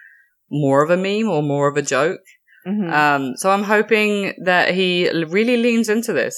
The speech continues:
Speaker 1: I would love to know what the jumper is. Like, please let me know. So my favorite response online <laughs> was that, "Ariana Grande, you have twenty-four hours to respond."
Speaker 2: <laughs>
Speaker 1: Um, so <laughs>
Speaker 2: Oh,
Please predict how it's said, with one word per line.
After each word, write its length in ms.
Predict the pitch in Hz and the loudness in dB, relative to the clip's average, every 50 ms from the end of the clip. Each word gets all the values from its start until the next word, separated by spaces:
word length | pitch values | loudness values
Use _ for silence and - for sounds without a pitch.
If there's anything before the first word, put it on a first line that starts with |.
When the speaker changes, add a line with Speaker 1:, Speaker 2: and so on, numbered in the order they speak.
| - - - | -10 -6 -4
Speaker 1:
I 100 | 156 156 | -2 -2
would 160 | 165 180 175 | -2 -2 -2
love 220 | 185 175 180 180 | -2 -2 -2 -2
to 100 | - 214 | -2 -2
know 140 | 202 190 190 | 0 0 0
what 160 | 185 175 135 | 0 0 0
the 80 | 147 139 | -2 -2
jumper 400 | 131 143 147 170 165 - 110 104 | 0 0 -2 -2 -2 -2 -2 0
is. 380 | 107 131 160 - - - - _ _ | 0 -2 -4 -6 -10 -14 -16 _ _
Like, 280 | - - 143 127 - - - - - - | -4 -2 0 0 -2 -4 -10 -18 -18 -12
please 340 | - - 160 175 175 160 - - _ _ - | -6 -4 -4 -2 -4 -6 -10 -16 _ _ -8
let 240 | - 151 156 - 143 | -4 -2 0 0 0
me 220 | 151 156 175 170 | 0 -2 -2 -2
know. 280 | 135 98 98 95 120 139 - _ _ _ _ _ _ _ _ _ _ _ _ - | -4 -4 -6 -6 -8 -10 -12 _ _ _ _ _ _ _ _ _ _ _ _ -20
So 640 | - - - 147 135 127 127 127 127 123 120 139 135 _ _ - | -8 -2 0 0 2 2 0 0 -2 -2 -6 -8 -12 _ _ -6
my 120 | 175 185 185 | -4 -2 -2
favorite 420 | 190 220 220 208 220 208 - - | 0 0 0 2 2 0 0 0
response 460 | 170 185 - - - 175 165 156 - | -2 -4 -4 -2 -2 -2 -2 -2 -2
online 380 | 190 160 151 147 147 147 160 147 | -2 0 0 2 0 0 0 -2
<laughs> 120 | 143 139 | -4 -6
was 140 | 139 143 - - - | -8 -8 -8 -6 -4
that, 160 | 160 - - - _ _ _ - | -4 -6 -6 -8 _ _ _ -2
"Ariana 340 | 170 170 165 160 156 156 147 | 0 2 2 2 0 0 0
Grande, 220 | 170 160 156 147 | 0 0 2 2
you 100 | 143 139 | 0 0
have 120 | 139 135 - | 0 -2 -2
twenty-four 360 | - - 151 135 - 143 - | -2 -2 -2 -2 0 0 0
hours 200 | 135 123 123 - | 0 0 -2 -4
to 100 | - 117 | -6 -8
respond." 420 | 117 120 - - 120 117 117 - - - | -10 -8 -6 -6 -6 -4 -6 -4 -4 -4
Speaker 2:
<laughs> 40 | 320 320 - 339 339 - - 339 | -4 -2 -4 -4 -4 -2 -2 -2
Speaker 1:
Um, 360 | - 131 127 - 127 123 131 - 139 - _ - | -2 -2 -2 -2 -4 -4 -4 -6 -6 -6 _ -10
so 400 | - - - 160 143 127 139 165 160 | -8 -4 -2 0 0 0 -2 -4 -4
<laughs> 60 | 160 | -2
Speaker 2:
Oh, 680 | 180 175 175 156 226 220 214 214 202 196 196 196 196 196 | -2 -2 -2 0 -2 -2 0 0 0 -2 -2 -4 -6 -8